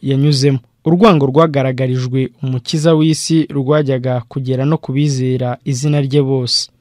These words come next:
Amateka y'itorero rya mbere yerekana neza gusohora k'ubupagani bwafatanirije hamwe kurwanya Kristo,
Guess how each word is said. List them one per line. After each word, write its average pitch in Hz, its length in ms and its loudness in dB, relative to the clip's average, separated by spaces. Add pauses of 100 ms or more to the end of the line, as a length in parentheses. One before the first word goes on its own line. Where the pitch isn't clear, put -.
(120)
Amateka 202 500 4
y'itorero 151 500 2
rya 131 280 -2
mbere 139 340 0 (200)
yerekana 139 480 0
neza 185 320 4
gusohora 135 580 -2
k'ubupagani 160 720 2
bwafatanirije 131 880 -2
hamwe 147 240 0
kurwanya 131 500 -2
Kristo, 165 600 -2